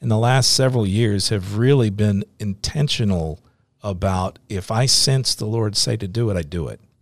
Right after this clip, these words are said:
And then I, I don't question it. I just do it. And, and sometimes it doesn't seem to, quote, work out the way I think it would.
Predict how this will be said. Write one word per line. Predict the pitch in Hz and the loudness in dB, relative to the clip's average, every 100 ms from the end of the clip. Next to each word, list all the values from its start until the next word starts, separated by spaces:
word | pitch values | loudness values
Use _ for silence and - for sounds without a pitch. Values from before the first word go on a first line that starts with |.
| _ _ _ - | _ _ _ -2
And | 95 | 2
then | 110 123 | 2 2
I, | 104 101 90 | 0 -2 -6
I | 104 | -4
don't | 110 104 | -4 -4
question | - 147 - 80 | -4 -4 -4 -8
it. | 71 - | -10 -12
I | 90 | -10
just | 87 110 98 | -6 -6 -2
do | 113 151 | -2 -2
it. | - | -2
And, | 92 92 - - _ _ | -4 -4 -6 -20 _ _
and | - 123 | -4 0
sometimes | - 180 175 180 170 | 2 4 4 4 2
it | 139 | 4
doesn't | 151 165 143 - | 4 2 -2 -2
seem | - 165 160 | -2 0 -2
to, | 104 | -4
quote, | - 143 135 | -4 -2 -2
work | 110 131 - | -2 -4 -2
out | 127 - | -4 -4
the | 117 | -2
way | 117 110 | 0 0
I | 98 | -2
think | 175 127 - | -4 -6 -6
it | - | -8
would. | 117 147 92 | -4 -4 -4